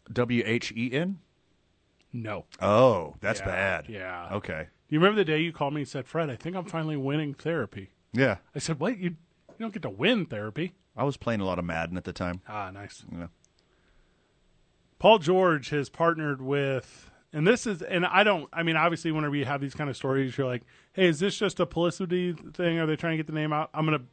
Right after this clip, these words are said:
Speaker 2: I'm gonna share it 'cause it makes the story work. But he's partnered with BetterHelp. BetterHelp is like a website-based therapy 'Cause not necessarily everyone is comfortable going in person. Not necessarily everyone is comfortable with talking.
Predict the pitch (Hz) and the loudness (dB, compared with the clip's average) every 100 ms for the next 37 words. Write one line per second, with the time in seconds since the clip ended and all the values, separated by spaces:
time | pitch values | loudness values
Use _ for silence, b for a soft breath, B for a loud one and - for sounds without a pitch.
0 | - 147 185 170 185 180 196 165 147 156 | -6 -2 -2 0 2 4 2 -2 -4 -4
1 | - 139 - 156 175 180 185 - b b | -4 -14 -4 0 2 4 2 0 b b
2 | b b b b 156 170 160 202 202 185 | b b b b 0 0 2 4 4 2
3 | 160 127 160 165 185 - 139 95 - _ | -2 0 2 4 2 0 -4 -4 -14 _
4 | b b 160 190 180 196 180 180 151 135 | b b 4 4 6 2 2 0 0 -2
5 | 123 156 170 202 180 135 170 165 165 - | 0 0 2 0 0 2 4 4 0 -8
6 | - _ _ _ _ - 175 170 175 170 | -16 _ _ _ _ 0 6 8 6 4
7 | 175 170 165 151 _ _ _ - 143 170 | 0 0 0 -4 _ _ _ -10 0 2
8 | 185 185 175 190 185 185 185 170 208 190 | 2 0 0 2 2 2 0 0 -2 0
9 | 180 160 170 147 131 131 113 113 113 151 | -2 0 0 0 -2 -4 -6 -10 -10 -6
10 | 175 170 - 190 185 180 180 180 - 202 | -6 -4 0 2 4 2 2 -2 -2 -4
11 | 185 165 143 127 151 135 135 117 | -2 0 0 0 0 0 -2 -8